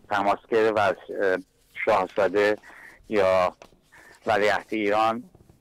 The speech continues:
انتقاد کردن یا گفتن طرفدار نداره.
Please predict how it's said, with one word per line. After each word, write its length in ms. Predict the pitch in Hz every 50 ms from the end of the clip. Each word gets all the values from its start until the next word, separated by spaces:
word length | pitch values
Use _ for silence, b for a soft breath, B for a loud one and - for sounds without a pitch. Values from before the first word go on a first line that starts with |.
| _ _ _ _ -
انتقاد 460 | 147 139 131 143 131 135 143 139 -
کردن 460 | - 135 135 131 123 127 123 120 120
یا 140 | 120 113 110
گفتن 360 | 101 113 - - - 120 113
طرفدار 600 | - - 107 107 104 95 - _ - 110 104 98 98 95
نداره. 240 | 90 78 - -